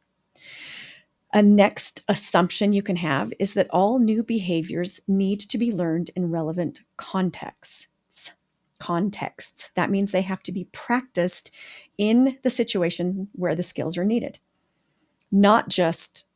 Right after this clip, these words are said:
learning them. So if you happen to be someone who is going to pursue a D B T group, or you've been in a D B T group, or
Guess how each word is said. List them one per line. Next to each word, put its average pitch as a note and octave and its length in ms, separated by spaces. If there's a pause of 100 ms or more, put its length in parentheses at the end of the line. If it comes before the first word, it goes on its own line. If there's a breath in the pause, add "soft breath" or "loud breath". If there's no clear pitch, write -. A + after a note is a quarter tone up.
learning F3 340
them. - 280 (220 soft breath)
So A3 180
if G#3 160
you C#4+ 100
happen F#3+ 460
to - 80
be - 100
someone - 420
who F3 260
is - 320 (380)
going F#3 220
to - 80
pursue F3+ 340
a F3+ 60
D F3 160
B D#3 140
T - 180
group, A3 460
or E3 100
you've D#3 300
been G#3+ 140
in G#3+ 120
a G3+ 60
D G3+ 180
B G3+ 140
T G3+ 180
group, F#3+ 460
or - 320